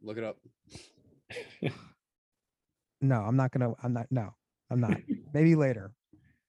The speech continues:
Speaker 2: But you, I don't know. I swear, if you're, if you're yanking my chain, I'm gonna be pretty upset here.
Speaker 1: I
Speaker 2: Um,
Speaker 1: promise I'm not.
Speaker 2: we have a fourth guest here, and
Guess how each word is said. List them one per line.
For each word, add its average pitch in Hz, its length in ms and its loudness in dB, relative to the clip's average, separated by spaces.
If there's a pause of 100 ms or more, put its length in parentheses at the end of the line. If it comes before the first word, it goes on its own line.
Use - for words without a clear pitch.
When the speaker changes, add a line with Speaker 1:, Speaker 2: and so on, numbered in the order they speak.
(440)
Speaker 2:
But 131 120 -2 (100)
you, 131 180 -6
I 123 100 -2
don't 123 140 -2
know. 107 220 -6
I - 60 -8
swear, 131 260 -2
if 117 60 -6
you're, 127 220 -4
if 135 100 -6
you're 151 140 4
yanking 180 300 8
my 147 100 6
chain, 143 400 4
I'm 110 60 0
gonna 127 80 2
be 131 100 0
pretty 131 240 -4
upset 127 340 -6
here. 107 240 -6 (460)
Speaker 1:
I 95 60 -14
Speaker 2:
Um, 98 120 -12
Speaker 1:
promise 143 680 2
I'm 87 120 -16
not. 80 180 -18
Speaker 2:
we 156 120 2
have 202 180 2
a 180 80 -4
fourth 185 540 -2
guest 131 340 -6
here, 131 240 6
and 156 500 0